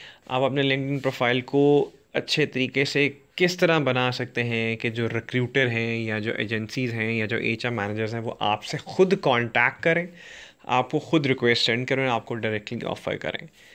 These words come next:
इस वीडियो में यही आपको एक छोटी सी चीज़ मैं समझाने जा रहा हूँ। ये इस वक्त आप देख सकते हो, आ, मुझे, आ, निर्मल अशरफ की तरफ से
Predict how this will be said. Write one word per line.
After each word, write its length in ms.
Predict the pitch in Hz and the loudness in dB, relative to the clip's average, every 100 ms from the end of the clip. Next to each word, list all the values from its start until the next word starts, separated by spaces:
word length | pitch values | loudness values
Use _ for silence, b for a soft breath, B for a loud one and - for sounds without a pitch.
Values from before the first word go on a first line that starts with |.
| b _ - | b _ 2
इस 220 | 156 156 | 4 4
वीडियो 260 | 117 113 110 | 2 2 2
में 160 | 117 | 2
यही 520 | 123 110 110 107 131 | 0 0 -2 -2 -2
आपको 440 | - 98 87 - 107 | -4 -8 -10 -8 -6
एक 200 | 101 - | -6 -6
छोटी 320 | - 143 156 | -4 -2 -2
सी 280 | 151 127 120 - _ - | -2 -2 -4 -10 _ -6
चीज़ 220 | 117 107 | -4 -4
मैं 100 | 110 | -6
समझाने 500 | - 107 104 92 104 | -8 -8 -6 -6 -6
जा 120 | 82 | -8
रहा 140 | - - | -10 -12
हूँ। 100 | - _ B B B B B B - | -18 _ B B B B B B -8
ये 160 | 127 151 | 0 2
इस 160 | 156 | 4
वक्त 140 | 180 170 | 4 4
आप 80 | 156 | 4
देख 200 | 135 127 | 4 4
सकते 260 | 165 170 | 0 2
हो, 80 | 151 156 - _ - | 0 0 -12 _ -8
आ, 640 | 117 117 120 123 123 120 120 | -2 2 2 2 2 2 0
मुझे, 760 | 120 123 123 127 135 131 135 | 0 0 0 4 4 6 4
आ, 140 | - - 117 113 113 | 2 -2 0 0 0
निर्मल 600 | 113 117 135 139 156 147 | 0 2 2 4 4 4
अशरफ 400 | - - 127 120 | 2 -2 -2 -4
की 120 | 123 | -4
तरफ 240 | 110 104 | -4 -4
से 260 | 104 92 | -4 -6